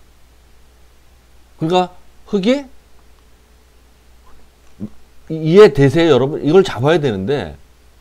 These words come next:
흙이 단수 치면 백이 따죠? 그럼 흙이 단수 치잖아요. 그럼 백이 이으면 되잖아요. 그럼 따요. 잡아요. 이 그래프 한번 보실래요? 아직도 백이 유리해요.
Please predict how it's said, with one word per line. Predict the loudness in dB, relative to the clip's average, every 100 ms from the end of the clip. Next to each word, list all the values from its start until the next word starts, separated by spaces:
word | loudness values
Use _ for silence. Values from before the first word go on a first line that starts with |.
| _ _ _ _ _ -14
흙이 | -6 -6
단수 | -4 -6 -4
치면 | -4
백이 | -2 -4 -4
따죠? | -6 -6 -10 -12 -20 -20 -20 -20 -12
그럼 | -6 -6
흙이 | -4
단수 | -6 -6 -6
치잖아요. | -6 -6 -6 -6 -8 -12 -20 -20 -20 _ _ -14
그럼 | -10
백이 | -6 -4
이으면 | -2 0 0 0
되잖아요. | -2 -4 -8
그럼 | -10
따요. | -8 -6 -6 -8 -16 -20 -20 -20 -20 -20 -18
잡아요. | -10 -4 -4 -4 -14 -20 -14
이 | -4
그래프 | 4 4 4
한번 | -4 -4
보실래요? | -6 -4 -4 -6 -16 -20 -20 -20 -20 _ -20 -16
아직도 | 0 2 2 2 2 4
백이 | 4 4 4
유리해요. | 2 2 2 2 -2 -8